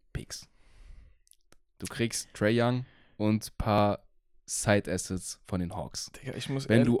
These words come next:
Speaker 1: all in gehen willst, offensively, und ich weiß, was du sagen willst, du sagst, es ist nicht wert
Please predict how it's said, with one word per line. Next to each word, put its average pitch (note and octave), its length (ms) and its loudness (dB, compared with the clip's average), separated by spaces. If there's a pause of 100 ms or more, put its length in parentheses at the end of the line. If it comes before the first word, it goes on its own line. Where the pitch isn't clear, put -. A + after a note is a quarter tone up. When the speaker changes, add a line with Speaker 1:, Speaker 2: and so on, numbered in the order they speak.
Speaker 1:
all A#2+ 200 8
in G#2+ 240 2
gehen G2+ 280 2
willst, G2 280 0
offensively, A#2 800 0 (160)
und G2+ 160 -8
ich G2 100 -14
weiß, A#2 220 -6
was G#2 140 -12
du G#2+ 80 -12
sagen G#2 240 -4
willst, - 440 -6
du F#2+ 260 -10
sagst, G2+ 500 -4
es G2 180 -12
ist F#2 80 -12
nicht F2+ 160 -14
wert G2+ 320 -4